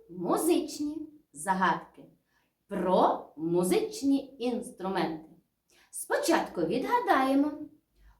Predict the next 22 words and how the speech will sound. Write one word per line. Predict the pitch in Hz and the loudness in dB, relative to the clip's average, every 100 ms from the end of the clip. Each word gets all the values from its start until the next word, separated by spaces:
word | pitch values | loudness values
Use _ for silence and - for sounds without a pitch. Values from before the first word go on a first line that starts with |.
| _ | _
потім | 180 - 190 175 170 | 0 0 2 -2 0
побачимо, | 175 160 160 - - 262 175 - - _ _ - | 0 2 2 2 0 -6 -6 -10 -16 _ _ 4
а | 247 - | 6 6
потім | 480 494 330 294 | 4 4 4 2
ще | - - 214 | 0 -2 0
й | 220 - | 0 -2
послухаємо, | - 190 190 220 269 339 - 180 160 156 156 - - | -8 -6 -4 2 4 4 2 0 0 0 -4 -14 -16
як | 135 214 185 | -6 -2 -2
звучать | 185 143 147 - 247 349 - - _ _ | -4 -12 -12 -8 -6 -6 -8 -20 _ _
ті | 180 180 | -10 -8
інструменти, | 170 165 - 151 160 302 - - - _ _ _ | -4 -6 -6 -6 -2 -2 -4 -10 -20 _ _ _
про | 165 160 | -6 -4
які | 156 156 160 151 | -4 -6 -4 -2
ми | 254 - - - | 0 -2 -6 -10
відгадали | 170 165 160 165 294 359 | -8 -8 -10 -4 -4 -2
з | - 151 | -6 -6
вами | 180 180 | -4 -2
загадки. | 165 151 147 143 - - _ _ _ _ _ _ _ _ | -4 -8 -12 -16 -18 -20 _ _ _ _ _ _ _ _
Тож | 196 196 | -8 -4
приготуйте, | 262 269 466 427 349 349 | 0 0 2 2 0 0
будь | - 294 | -4 -6
ласка, | 185 156 - - | -6 -6 -8 -14